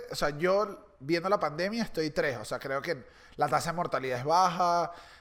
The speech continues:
Creo que se puede, si estamos en cuarentena tranquilo, se puede evitar. O sea, confío que si se hacen las cosas, fino. Pero yo, conmigo mismo, estoy como en un ocho ya.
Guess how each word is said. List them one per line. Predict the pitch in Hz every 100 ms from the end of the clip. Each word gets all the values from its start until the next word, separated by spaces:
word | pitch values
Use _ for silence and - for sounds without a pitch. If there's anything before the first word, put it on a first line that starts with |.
| - -
Creo | 156 151
que | 160
se | 151
puede, | - 135 135 143 143
si | -
estamos | 139 - 131
en | 151
cuarentena | 135 120 135 143
tranquilo, | 139 131 143 139
se | 165
puede | 120 127
evitar. | 123 180
O | 151
sea, | 147 131 - - - _
confío | - 175 208 226
que |
si | 196 175
se | 175
hacen | 165 214
las | -
cosas, | 226 220
fino. | - 123 120
Pero | 175 165
yo, | 151 151 226 147 - - -
conmigo | 143 147 165 196
mismo, | 247 165 113 95 - -
estoy | - 135
como | 160 175
en |
un | 147 156
ocho | 156 180
ya. | 165 131